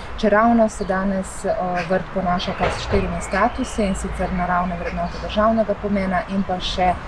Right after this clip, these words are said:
naravnega in kulturnega spomenika lokalnega pomena. Eh, nahajamo se v zagotovo enem najlepših, če ne najlepšem delu, eh, tega prelepega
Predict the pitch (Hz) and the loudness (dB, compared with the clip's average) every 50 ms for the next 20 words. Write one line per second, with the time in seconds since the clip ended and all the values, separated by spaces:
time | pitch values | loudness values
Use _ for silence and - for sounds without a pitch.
0 | - - - - - - - - 175 185 180 180 180 180 180 180 180 180 185 180 | -10 -10 -10 -10 -10 -8 -4 -2 0 2 2 2 2 2 2 4 4 2 2 0
1 | 180 180 175 - 185 - 185 175 175 175 170 175 - - - 180 180 175 170 - | -2 -2 -4 -4 -4 -4 -4 -4 -2 -2 -4 -4 -6 -4 -4 -2 -2 -2 -2 -2
2 | 180 175 175 - - 185 175 170 170 160 - 170 - 175 175 180 175 165 170 170 | -2 -2 -2 0 2 2 2 2 0 -2 -2 -4 -4 -2 0 2 2 2 0 -2
3 | 170 - - - - - - - - - - - 190 190 190 196 196 196 - - | -4 -6 -8 -10 -6 -6 -6 -6 -6 -6 -4 -2 0 2 2 4 4 4 4 4
4 | 214 214 220 214 220 202 196 190 - - 214 196 185 180 175 180 185 185 185 180 | 4 6 6 6 6 4 4 0 0 2 4 4 4 2 0 0 0 2 2 0
5 | 185 190 - - 180 - 185 185 - 202 196 202 196 180 185 180 180 170 160 - | -2 -4 -4 -6 -4 -4 -4 0 2 4 4 4 4 4 4 4 6 6 4 4
6 | 180 180 180 175 170 170 170 170 170 - 247 185 180 180 180 185 196 208 214 226 | 0 -2 0 0 0 -2 -2 -6 -6 -6 -4 0 2 2 2 4 4 6 4 4
7 | 233 - - 240 220 - - 202 185 180 180 185 180 185 190 196 190 196 - - | 4 2 0 -2 -2 -2 -2 -2 0 0 2 2 2 2 4 4 2 2 2 0
8 | - 190 185 185 170 180 175 180 175 170 170 170 175 180 170 180 180 180 175 175 | -2 -2 -2 0 2 2 2 2 2 2 2 2 2 0 -2 -2 -2 0 0 0
9 | 170 - - - - - 175 175 170 170 - - - 185 185 190 190 190 - 185 | 0 0 0 0 0 2 0 0 0 0 -2 -6 -6 -2 2 2 2 2 2 0
10 | 170 175 175 | 0 2 0